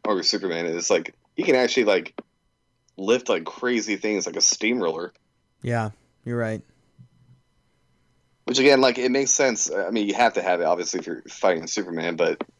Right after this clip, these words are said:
Speaker 2: There's
Speaker 1: it
Speaker 2: the
Speaker 1: just
Speaker 2: Bat
Speaker 1: kinda
Speaker 2: Tank.
Speaker 1: Yeah. It just kinda ruins the whole, like, why wouldn't he have this when he was fighting Bane then?
Speaker 2: <laughs>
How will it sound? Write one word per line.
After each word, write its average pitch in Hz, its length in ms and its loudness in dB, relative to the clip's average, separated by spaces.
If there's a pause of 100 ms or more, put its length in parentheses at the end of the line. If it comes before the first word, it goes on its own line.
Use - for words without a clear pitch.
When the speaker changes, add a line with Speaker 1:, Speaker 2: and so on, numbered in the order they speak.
(300)
Speaker 2:
There's 147 180 0
Speaker 1:
it 202 60 6
Speaker 2:
the 156 60 2
Speaker 1:
just 175 100 2
Speaker 2:
Bat 180 120 6 (100)
Speaker 1:
kinda 190 60 2
Speaker 2:
Tank. 160 300 -4 (960)
Speaker 1:
Yeah. - 240 0 (460)
It 123 120 0
just 123 160 -2
kinda 131 260 2
ruins 117 380 0
the 107 100 0
whole, 98 220 2
like, 90 240 0
why 120 220 0
wouldn't 131 260 -2
he 117 120 -6
have 101 220 -2
this 107 220 -6
when 101 80 -6
he 101 80 -2
was 95 100 -6
fighting 92 320 -2
Bane 92 200 2
then? 269 260 2 (800)
Speaker 2:
<laughs> - 0 -